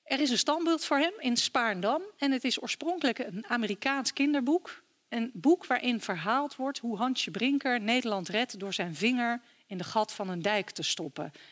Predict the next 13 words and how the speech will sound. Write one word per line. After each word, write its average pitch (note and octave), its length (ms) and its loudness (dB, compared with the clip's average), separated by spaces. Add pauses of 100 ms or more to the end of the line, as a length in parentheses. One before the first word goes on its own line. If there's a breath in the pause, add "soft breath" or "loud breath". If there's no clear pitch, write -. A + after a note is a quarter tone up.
En F#3+ 100 -8
zo A3+ 280 0
overkomt B3 520 -2
hij, G#3+ 380 0
voorkomt B3+ 480 0
hij G#3+ 160 0
een G3+ 60 -6
grote G3 360 -2
ramp. E3+ 440 0 (420 loud breath)
En A3+ 100 -4
dat A#3 120 2
boek E4 220 4
is - 360 2